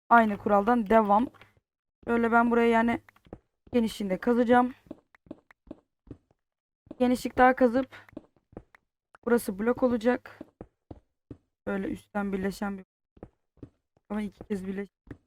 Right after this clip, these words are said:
Heh. Bu kadar basit. Bitti. <laughs> Şimdi sadece kazacağım. Ee, arkadaşlar şöyle yapacağız. Ee, iki blok yine bırakacağız burada. Kazacağız iki bloktan sonra. Ardından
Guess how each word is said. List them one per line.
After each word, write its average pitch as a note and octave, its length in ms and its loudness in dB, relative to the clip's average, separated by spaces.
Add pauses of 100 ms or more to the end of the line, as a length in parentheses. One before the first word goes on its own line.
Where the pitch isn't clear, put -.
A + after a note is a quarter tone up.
Heh. G3+ 120 -2 (600)
Bu A#3 40 -20
kadar B3+ 320 4
basit. G3+ 280 0
Bitti. G#3 340 -2 (320)
<laughs> - 360 -18
Şimdi C4+ 140 0
sadece B3 340 6
kazacağım. G#3 420 0 (480)
Ee, F3+ 80 6
arkadaşlar G#3 720 6
şöyle G#3+ 380 -4
yapacağız. G#3 520 -6
Ee, F#3 240 -4
iki A#3 260 -6
blok A3+ 220 -2
yine G#3+ 180 -2
bırakacağız G3+ 480 -4
burada. A3 360 -2 (840)
Kazacağız G3+ 340 -4
iki G#3+ 200 -4
bloktan A3+ 400 -2
sonra. A3 460 -6 (920)
Ardından A3+ 680 2